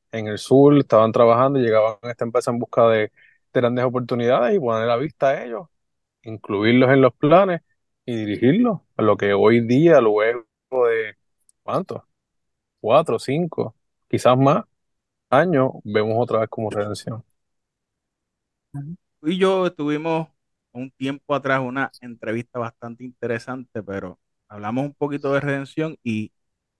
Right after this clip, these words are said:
Speaker 2: Redención, igual que yo, ma-, estuvimos hablando un tiempito atrás, era básicamente estas personas que nadie le quería dar la oportunidad.
Speaker 1: Ujú, ujú.
Speaker 2: O, o como se le dice por ahí, underdog.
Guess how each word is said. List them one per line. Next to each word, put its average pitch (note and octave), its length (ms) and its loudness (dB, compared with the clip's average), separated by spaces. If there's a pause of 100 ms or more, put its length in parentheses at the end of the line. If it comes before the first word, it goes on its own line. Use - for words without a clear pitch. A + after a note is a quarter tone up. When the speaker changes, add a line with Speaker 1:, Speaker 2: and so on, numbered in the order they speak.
(480)
Speaker 2:
Redención, A#2+ 920 -6 (260)
igual F#2 340 -16
que B2 140 -6
yo, B2+ 200 -2
ma-, C3 180 -2
estuvimos A#2+ 420 -2
hablando C3 440 -6
un B2 120 -12
tiempito C3 400 -4
atrás, D#3 320 -4 (960)
era E3 380 -4 (200)
básicamente C#3+ 680 -6
estas B2+ 240 -6
personas E3 400 -6 (160)
que A2 180 -6
nadie A#2 320 0
le E3 80 0
quería E3 220 2
dar D#3+ 100 2
la D#3 80 2
oportunidad. B2+ 560 -8 (800)
Speaker 1:
Ujú, B2 340 4 (520)
ujú. A#2 320 4 (580)
Speaker 2:
O, A#2+ 120 0
o A2+ 240 -4
como B2+ 220 -2
se B2+ 100 -6
le A#2 80 0
dice B2 220 -2
por C#3+ 160 0
ahí, E3 240 4
underdog. B2+ 600 -2